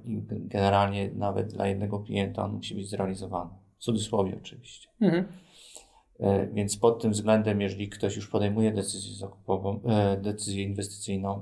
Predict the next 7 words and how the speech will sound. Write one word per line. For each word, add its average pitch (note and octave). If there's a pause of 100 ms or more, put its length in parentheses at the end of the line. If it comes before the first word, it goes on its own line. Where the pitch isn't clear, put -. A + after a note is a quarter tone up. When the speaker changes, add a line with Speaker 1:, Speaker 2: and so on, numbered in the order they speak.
(140)
Speaker 1:
to, F#2+ (760)
e, G2
raczej G2+
dowiezie G2+ (500)
produkt G2+
do -
końca. F2